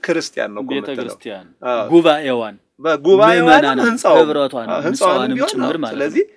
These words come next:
Speaker 2: አዎ።
Speaker 1: እሱ ራሱ በቂ ነው። እንዳሉትም ይሄ በቅዱሳን ስም ቤተክርስቲያንን ወይም የቅዱሳን መታሰቢያ
Speaker 2: እም።
Speaker 1: በመጽሐፍ በሐዲስ ኪዳን ብዙ ቦታ ላይ ነው
Speaker 2: እም።
Speaker 1: ያለው። ለምሳሌ እዚህ በማቴዎስ ሃያ ስድስት ቁጥር አስራ ሶስት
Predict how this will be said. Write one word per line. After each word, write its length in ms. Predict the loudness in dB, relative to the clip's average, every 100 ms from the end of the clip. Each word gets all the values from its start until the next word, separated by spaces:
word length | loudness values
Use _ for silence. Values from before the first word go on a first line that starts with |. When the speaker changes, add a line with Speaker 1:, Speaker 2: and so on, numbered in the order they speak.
| _ _ _ _
Speaker 2:
አዎ። 280 | -4 -2 -2
Speaker 1:
እሱ 200 | -4 -2 2
ራሱ 260 | 2 2 0
በቂ 220 | -2 -2 -6
ነው። 140 | -10 _ -12
እንዳሉትም 540 | -4 -2 0 -2 -6 -10 _ _ _ -8
ይሄ 140 | -4 -2
በቅዱሳን 600 | -2 -6 -6 -8 -6 -6 -6
ስም 200 | -10 -12 -12 -16 -16
ቤተክርስቲያንን 720 | -10 -10 -10 -10 -4 -4 -4 -6
ወይም 220 | -6 -6 -8 -12
የቅዱሳን 440 | -12 -10 -8 -4
መታሰቢያ 540 | -4 -2 -4 -2 -4 -8 _ _ -20
Speaker 2:
እም። 180 | -20 -18 -12
Speaker 1:
በመጽሐፍ 840 | -8 -8 -10 -10 -6 -4 -4 -8 _ _ _ _
በሐዲስ 360 | -10 -6 -6 -6
ኪዳን 280 | -4 -2 -2 -2
ብዙ 180 | -4 0
ቦታ 200 | 0 2 0
ላይ 160 | 0 -2
ነው 160 | -8 -16 _ _ _
Speaker 2:
እም። 80 | -8
Speaker 1:
ያለው። 240 | -6 -4
ለምሳሌ 380 | -6 -4 -2 0
እዚህ 180 | -2 -4
በማቴዎስ 500 | -4 -2 -4 -6 -6
ሃያ 120 | -4 -6
ስድስት 280 | -10 -16
ቁጥር 200 | -14 -6
አስራ 200 | -6 -4 -10
ሶስት 260 | -12 -16